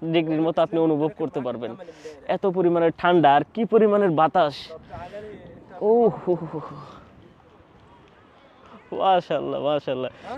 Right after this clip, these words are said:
চলেন আমরা আরেকটু ঘুরি, আরেকটু ঘুরে দেখি। ঘোরার আগে একটা ছবি তুলে নিই। বন্ধুরা, অনেকগুলো ছবি তুলে নিলাম আমি, এখন আর একটু সামনের দিকে আগাবো। একটা জিনিস কি প্রশ্ন করো, এগুলো নির্মাণ কেন হয়েছিল, কার জন্য হয়েছিল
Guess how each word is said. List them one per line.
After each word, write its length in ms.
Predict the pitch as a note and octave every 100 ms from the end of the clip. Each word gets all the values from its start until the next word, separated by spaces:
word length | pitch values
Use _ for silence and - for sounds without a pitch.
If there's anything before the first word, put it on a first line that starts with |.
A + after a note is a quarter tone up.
| C#4+
চলেন 240 | F3 E3+
আমরা 300 | D#3+ D#3 D#3+ E3+
আরেকটু 500 | D#3 F#3 G3+ - D#3+
ঘুরি, 280 | D#3+ C#3+
আরেকটু 320 | D3+ D#3 - D3+
ঘুরে 240 | C#3+ D#3
দেখি। 320 | C3+ B2+ B2 - - G#3+
ঘোরার 300 | D3 F3 F3+
আগে 140 | F3+ F3
একটা 180 | D3 E3
ছবি 280 | F#3 E3+
তুলে 220 | D3 C3+ C3
নিই। 140 | A2 - _ - _ -
বন্ধুরা, 400 | D#3+ F#3+ G#3+ B2 G3+ - -
অনেকগুলো 460 | F#3 G#3+ F#3+ A#3 A3+
ছবি 300 | - A3 A3
তুলে 220 | G3 F#3+
নিলাম 320 | F#3 F3+ D#3+
আমি, 280 | C#3+ C#3 F#3 - -
এখন 260 | D#3+ F#3+ F#3
আর 100 | F3+
একটু 180 | -
সামনের 420 | F3+ F#3 F3 E3+ D#3
দিকে 160 | E3
আগাবো। 420 | D#3 C3+ C#3 B2 - - - - - - - - -
একটা 300 | - - C4
জিনিস 340 | G3 A3+ B3+
কি 80 | -
প্রশ্ন 380 | A#3+ A3+ - B3
করো, 180 | C4 A3
এগুলো 280 | F#3 G#3 A3+
নির্মাণ 440 | F#3+ G#3+ G#3+ G#3+
কেন 200 | G3+ G3
হয়েছিল, 400 | F#3 G3+ A3 G3+
কার 280 | - F3+ F3
জন্য 220 | G3 F#3+
হয়েছিল 400 | F3+ F#3 F#3